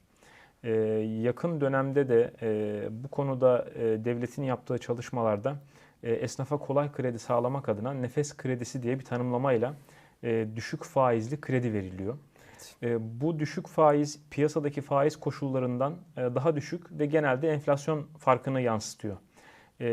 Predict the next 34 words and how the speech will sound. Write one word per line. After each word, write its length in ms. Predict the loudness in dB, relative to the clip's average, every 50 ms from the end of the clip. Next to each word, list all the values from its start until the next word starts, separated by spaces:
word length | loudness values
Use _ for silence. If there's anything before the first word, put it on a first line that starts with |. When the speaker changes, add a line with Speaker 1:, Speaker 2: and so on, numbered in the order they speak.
| 2 2 0 0 0
Speaker 1:
velev 280 | 2 2 4 2 2 0
ki 340 | 0 0 0 0 0 -4 -6
piyasadaki 540 | -2 0 0 0 0 0 -2 -2 0 0 4
reel 240 | 6 6 6 6 4
faiz 440 | 2 0 2 4 4 6 4 4 2
oranını 340 | 2 2 0 0 0 0 0
yansıtmasa 760 | 0 0 0 0 -2 -4 -6 -4 -4 -4 0 2 2 2 4
bile, 220 | 2 0 0 0 -2 -14 -20 -20 -20 -20 -20 -20 -18 _ -2
e, 180 | 0 0 2
gerçekten, 640 | 4 4 4 4 4 0 -4 -2 -2 -2 -2 -2 -4 -8
e, 160 | -8 -8 -6
ciddi 300 | -6 -6 -2 0 2 2
anlamda 380 | 2 2 0 0 2 2 2 2
hareketlilik, 760 | 2 2 2 2 -2 -8 -6 -6 -4 -2 -2 -4 -4 -6 -10
hareketli 480 | -4 -2 -2 -2 -2 -2 -4 -4 -4 -6
bir 60 | -6
süreç 280 | -6 -6 -6 -4 -4 -4
yaşayan 280 | -6 -4 -4 -4 -4
T 260 | -4 -2 0 0 2
L 180 | 2 0 -2 -2
kurunun 380 | -4 -6 -6 -4 -4 -4 -6 -8 -12 -20 -20 -20 -20 -16
sadece 460 | -4 0 2 2 4 2 0 0 0
enflasyon 640 | 0 0 -2 -2 -4 -6 -4 -4 -4 -4 -4 -6 -10 -10
kaybını 400 | -6 -2 -2 -2 0 -2 -2 -2
yansıtan 600 | 0 0 0 -2 -2 -6 -8 -6 -6 -4 -4 -4
bir 180 | -6 -6 -8 -8
kredi, 440 | -4 -2 -2 0 0 0 -2 -4 -6 -14 _ _ _ _ _ _ _ _ -8
e, 200 | -6 -6 -4 -4
bunu 140 | -4 -4
çekmek 340 | -4 -4 -6 -4 -4 -4 -2
caiz 300 | 2 4 6 6 4 4
olur 140 | 2 0 -2
mu? 120 | -4 -6 -10 -12 -12
Speaker 2:
Evet. 520 | -10 -10 -10 -10 -12 -14 -14 -14 -16 -18